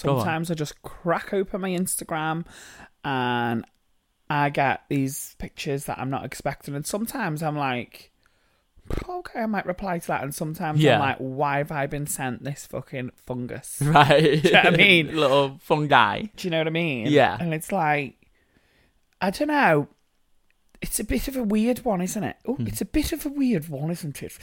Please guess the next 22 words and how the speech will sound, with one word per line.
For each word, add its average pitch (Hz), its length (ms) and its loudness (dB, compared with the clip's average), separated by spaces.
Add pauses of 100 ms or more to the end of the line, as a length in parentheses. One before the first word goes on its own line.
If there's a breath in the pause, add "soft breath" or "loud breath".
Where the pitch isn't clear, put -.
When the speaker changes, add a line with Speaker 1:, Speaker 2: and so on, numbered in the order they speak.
(180)
Speaker 1:
<laughs> 127 240 -6
Speaker 2:
You 208 120 0
know 226 80 4
what 233 60 2
I - 20 0
mean? 233 200 0 (220)
When 220 200 4
it's 285 180 -2
kind 294 180 0
of 233 140 -2
not 214 240 6
asked - 360 -2
for, 190 480 0
it - 140 -10
seems 190 300 -2
a 208 40 -2
bit 190 140 0
inappropriate 165 600 -4
because 160 240 -8
I - 20 -10
feel 165 220 -4
like, 156 200 0